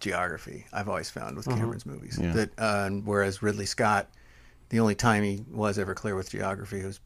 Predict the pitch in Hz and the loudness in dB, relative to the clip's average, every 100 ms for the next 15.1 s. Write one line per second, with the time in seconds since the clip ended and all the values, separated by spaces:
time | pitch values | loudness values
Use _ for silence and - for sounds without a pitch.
0 | - 101 98 104 - - 107 107 113 101 | -8 -6 -4 -4 -6 -8 -8 -4 -2 -2
1 | 113 113 117 101 92 - 113 104 98 98 | -4 -2 0 0 -2 0 0 0 -2 -4
2 | 95 104 - - 113 113 113 107 - 139 | -4 -6 -10 -2 2 6 4 2 0 0
3 | 131 127 113 117 117 107 107 104 101 101 | 2 2 2 2 2 2 0 0 0 0
4 | 104 104 98 - - - - - - 113 | 0 -2 -4 -6 -12 -10 -8 -8 -2 6
5 | 123 120 110 104 113 107 98 - 104 101 | 8 8 6 4 4 4 0 -4 -2 0
6 | 95 95 90 98 90 95 98 90 - - | 0 0 0 -2 -2 -2 -4 -4 -8 -10
7 | - - - 104 - 104 98 - - - | -12 -6 0 0 0 -4 -4 -10 -2 4
8 | 160 180 123 113 110 - - - 143 196 | 8 8 8 8 4 -4 -4 2 4 6
9 | 220 - 143 131 110 110 104 107 107 104 | 6 4 4 6 6 2 2 2 2 2
10 | 104 101 98 98 98 98 98 98 104 101 | 2 0 0 -2 -6 -6 -10 -8 -6 -2
11 | 110 110 101 - 104 104 101 101 98 101 | 0 -2 -2 -6 -4 -2 -4 -4 -6 -6
12 | 101 107 - 101 - - 107 - 120 113 | -8 -10 -8 -8 -10 -12 -12 -10 -6 -6
13 | 113 117 110 107 - 101 - 104 104 104 | -6 -6 -6 -6 -6 -8 -10 -8 -8 -8
14 | 107 113 - 123 117 113 120 - 135 120 | -8 -10 -12 -12 -12 -10 -10 -10 -10 -10
15 | - | -12